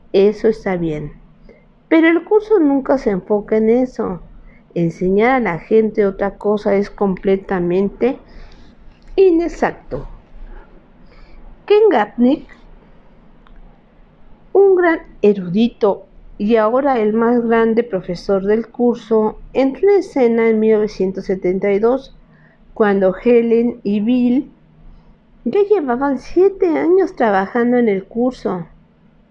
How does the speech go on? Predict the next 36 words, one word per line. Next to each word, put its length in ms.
Ken 380
no 120
había 300
trabajado 720
con 300
él 200
en 160
absoluto 720
durante 440
todo 300
ese 220
tiempo. 540
Él 160
era 300
mucho 320
más 260
joven 380
que 180
Helen 460
y 120
Bill, 500
cuyos 440
puestos 500
laborales 680
eran 320
de 120
más 300
categoría, 960
de 180
modo 380
que 100
tengo 400
una 240
pregunta 560
para 220
ti. 200